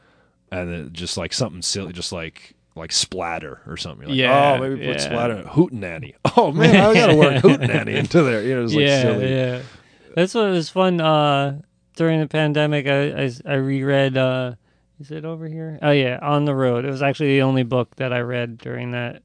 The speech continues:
Speaker 1: Mm.
Speaker 2: Uh, and then I started to just pick out words from it that I really liked, 'cause, like, I like different time period words,
Speaker 1: Mm.
Speaker 2: 'cause chances
Speaker 1: Yes.
Speaker 2: are that other people haven't heard them in
Speaker 1: Right.
Speaker 2: a while either.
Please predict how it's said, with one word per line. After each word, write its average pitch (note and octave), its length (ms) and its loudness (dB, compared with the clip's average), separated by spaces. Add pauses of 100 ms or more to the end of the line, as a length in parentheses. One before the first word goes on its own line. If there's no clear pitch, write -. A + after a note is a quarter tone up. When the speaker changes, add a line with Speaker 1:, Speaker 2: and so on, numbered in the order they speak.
(120)
Speaker 1:
Mm. B2+ 80 -8
Speaker 2:
Uh, B2 280 -10 (800)
and C#3 140 0
then C#3 140 2
I C3+ 120 2
started C#3+ 580 -2
to D3 80 -6
just B2+ 280 -6
pick C3+ 220 -4
out C#3+ 180 2
words C3+ 320 -4
from D3+ 200 -4
it D#3+ 120 -4
that C#3+ 160 -2
I C3+ 40 0
really C3 340 -2
liked, C#3 320 -2
'cause, D3 180 -2
like, C#3+ 200 0
I D3 120 2
like D3 240 0
different C#3 380 -4
time C#3 380 -2
period E3 500 -2
words, E3+ 420 -2
Speaker 1:
Mm. F3 60 -8
Speaker 2:
'cause C3 240 -6 (160)
chances C#3 340 -2
Speaker 1:
Yes. - 0 -
Speaker 2:
are C3 180 4
that C3+ 120 -4
other C#3+ 280 0
people B2 340 -8
haven't A#2+ 260 -6
heard B2+ 200 -4
them B2+ 160 -6
in B2 60 -4
Speaker 1:
Right. G2 100 -4
Speaker 2:
a - 20 -4
while B2+ 300 -4
either. B2+ 400 -4